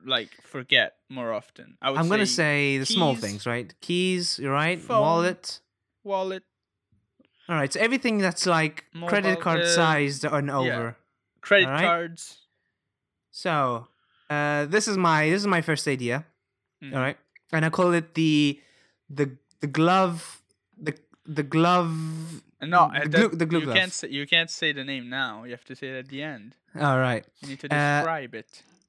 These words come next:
Speaker 2: So this is my description. So it's this little glove, Lil. I mean, it's custom made. Uh,
Speaker 1: All right.
Speaker 2: I think custom made glove,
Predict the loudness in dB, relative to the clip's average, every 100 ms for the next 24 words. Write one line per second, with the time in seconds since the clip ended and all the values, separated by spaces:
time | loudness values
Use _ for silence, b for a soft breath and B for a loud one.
0 | _ 0 2 4 2 2 2 2 0 -2
1 | -4 -6 -2 -2 0 -2 2 2 4 4
2 | 2 2 -6 -20 _ -2 -2 -2 -4 -2
3 | 0 -2 -4 -10 _ _ _ -6 -4 -4
4 | -2 0 -2 -4 _ -10 -6 -2 -2 -2
5 | -6 -8 -10 -14 b b b -8 -6 -6
6 | -4 -2 0 -2 -4